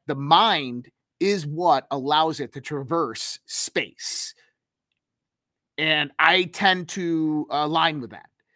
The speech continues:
Um, I think that even, uh, um, uh, Alex Collier's talked about this a little bit. He actually talked about it in the sense of channeling. When he's talking about how these anal-, aliens would channel people and stuff like that,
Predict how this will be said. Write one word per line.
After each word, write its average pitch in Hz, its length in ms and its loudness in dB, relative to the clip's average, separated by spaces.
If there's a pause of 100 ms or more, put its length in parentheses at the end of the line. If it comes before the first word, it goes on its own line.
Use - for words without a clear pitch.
(160)
Um, 127 240 -2
I 156 120 -2
think 165 260 -6
that 156 240 -2
even, 151 400 -4
uh, 143 80 -4
um, 127 680 -4 (120)
uh, 113 320 -8 (160)
Alex 165 220 -2
Collier's 147 400 -6
talked - 240 -12
about 78 200 -18
this - 400 -20
a - 40 -18
little 101 180 -16
bit. - 140 -20 (360)
He 180 220 0
actually 165 220 0
talked 151 260 0
about 143 220 -2
it - 20 -4
in 127 80 -10
the 139 80 -8
sense 143 280 -6
of 120 100 -8
channeling. 113 560 -6
When 113 160 -12
he's 151 200 -4
talking 147 360 0
about 139 360 0
how 139 240 0
these 131 300 -4
anal-, 139 440 -6
aliens 139 420 -6
would 131 120 -8
channel 143 360 -6
people 123 280 -8
and 110 80 -12
stuff 123 200 -12
like 113 160 -12
that, 170 260 2